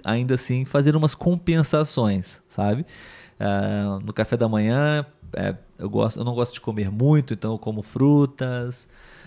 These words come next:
Mas, claro, durante o almoço ou no jantar, a gente sempre gosta de comer algo diferente, né? Estamos viajando, é, é,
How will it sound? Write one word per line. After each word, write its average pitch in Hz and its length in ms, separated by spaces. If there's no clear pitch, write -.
Mas, 107 220
claro, 107 420
durante 107 360
o 104 40
almoço 113 580
ou 107 160
no 110 80
jantar, 107 800
a - 80
gente 104 260
sempre 113 280
gosta 120 260
de 190 80
comer 220 240
algo 214 220
diferente, 185 600
né? 180 260
Estamos 120 360
viajando, 113 800
é, 113 40
é, 113 60